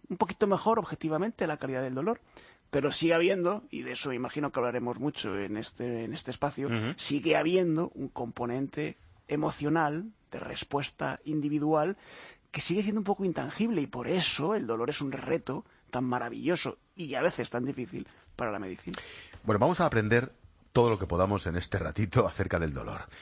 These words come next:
Speaker 2: Vamos a interpretar el dolor con el doctor Jordi Montero, especialista en,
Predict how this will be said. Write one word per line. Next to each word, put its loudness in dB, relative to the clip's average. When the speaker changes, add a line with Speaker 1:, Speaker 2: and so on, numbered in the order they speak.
Speaker 2:
Vamos 2
a 2
interpretar 2
el 0
dolor 2
con 4
el 0
doctor 2
Jordi 4
Montero, 2
especialista 2
en, -2